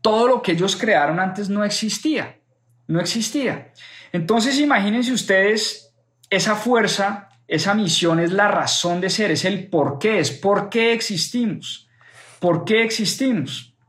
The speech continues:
Y Jack Ma siempre quiso rodearse de personas que tuvieran lo que él llama el moonshot mentality. Y es una mentalidad de, de verdad, quererla sacar del estadio.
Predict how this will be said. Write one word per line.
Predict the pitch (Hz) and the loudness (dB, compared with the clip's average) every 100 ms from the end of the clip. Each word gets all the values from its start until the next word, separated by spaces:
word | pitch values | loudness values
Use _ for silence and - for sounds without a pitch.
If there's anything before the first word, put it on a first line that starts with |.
| _ - - - - - - - | _ -20 -20 -20 -20 -20 -14 -4
Y | 220 | 0
Jack | 175 240 240 | 2 2 2
Ma | 269 | 2
siempre | 254 - 269 262 254 269 269 | 0 0 2 2 2 0 0
quiso | 254 247 - 262 | -2 0 2 2
rodearse | 220 220 220 156 165 170 165 208 | 2 0 2 4 4 2 2 0
de | 214 | 0
personas | 214 165 156 156 147 165 170 | 2 0 0 0 0 -2 -4
que | - 180 | -4 -4
tuvieran | 160 139 143 151 160 175 180 - | -2 0 2 2 2 -2 -4 -4
lo | 156 | -4
que | 120 | -2
él | 147 | -2
llama | 143 165 165 180 - | 2 2 2 -2 -2
el | 165 139 147 | -2 0 0
moonshot | 175 208 202 - - 208 208 - _ _ 151 | 0 2 0 0 -2 -2 -4 -8 _ _ -2
mentality. | 147 123 123 175 165 120 - - _ _ _ - - - - | 0 0 2 2 2 -2 -6 -12 _ _ _ -20 -20 -14 0
Y | 180 | 0
es | 185 | 2
una | 220 | 2
mentalidad | 233 233 - 202 156 151 151 170 - - - | 2 0 2 2 4 4 4 2 -2 -12 -10
de, | 160 190 202 202 - _ _ | -2 0 -2 -4 -14 _ _
de | 160 165 | -2 2
verdad, | 143 135 143 - - | 4 4 0 -2 -4
quererla | 175 175 190 185 185 190 185 - | 0 2 2 2 2 0 -2 -8
sacar | - 143 - 135 139 | -4 -2 0 0 0
del | 151 | -2
estadio. | 135 - 147 127 107 | -4 -2 0 0 -2